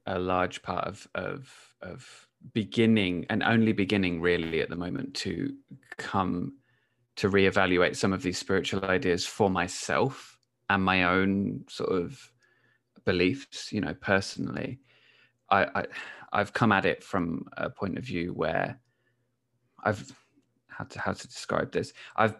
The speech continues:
basically, I swore off them for a long time, as you mentioned there, from my Instagram post. And, um, and it took me a very long time to reach a point where I was even comfortable considering, um,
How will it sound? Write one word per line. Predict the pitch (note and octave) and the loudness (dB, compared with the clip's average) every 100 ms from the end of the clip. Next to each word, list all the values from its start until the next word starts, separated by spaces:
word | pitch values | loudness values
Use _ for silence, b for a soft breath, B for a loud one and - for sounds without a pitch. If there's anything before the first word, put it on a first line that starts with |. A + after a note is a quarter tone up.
| - | 2
basically, | C3+ C#3 C3+ - B2+ G#2+ F#2 F2 - - _ _ _ - | 4 4 2 -2 2 4 4 2 -2 -8 _ _ _ -6
I | A2 | -4
swore | - C3+ C#3 | 4 8 10
off | A#2 - | 8 4
them | - - | -10 -8
for | F2+ G#2+ | -4 2
a | F#2+ | 4
long | F2+ E2+ | 2 0
time, | - F#2+ F2 | -2 -2 0
as | F2+ G2+ | -2 -4
you | |
mentioned | F#2 - - G1+ | -6 -6 -6 -6
there, | - | -6
from | - G1+ | -6 -4
my | G1+ | -4
Instagram | - - - - | -6 -8 -8 -8
post. | - - - - b b b b - | -8 -8 -10 -16 b b b b -2
And, | G2 F#2+ F2+ E2+ - - - | 2 2 4 2 0 -4 0
um, | G2 F#2 F2 D#2 C2+ - _ _ _ _ _ _ _ _ _ _ - | 4 6 4 2 -2 -8 _ _ _ _ _ _ _ _ _ _ 0
and | G#2 G2+ F#2+ F#2 - | 2 4 2 0 0
it | A#2+ - | 0 2
took | C#3 C#3 | 0 4
me | A#2 G2+ | 2 2
a | G2+ G#2 - | -2 -6 2
very | A#2 G#2+ G2+ | 6 6 6
long | F#2+ F#2 | 4 2
time | G2+ F#2+ | 0 -2
to | G#2 F#2 F#2 | 0 0 0
reach | F#2 F#2+ - | 0 -2 -6
a | |
point | - G#2 | -6 -4
where | F2 F#2 | 0 2
I | |
was | F2 - | 2 0
even | G2 F#2 | -4 -2
comfortable | - F2+ - - G2 | -2 -2 -4 -2 -2
considering, | - F#2+ A2 G2 F#2 - C3 _ - | -2 -2 -2 -2 -4 -6 -12 _ -10
um, | - - | -6 -6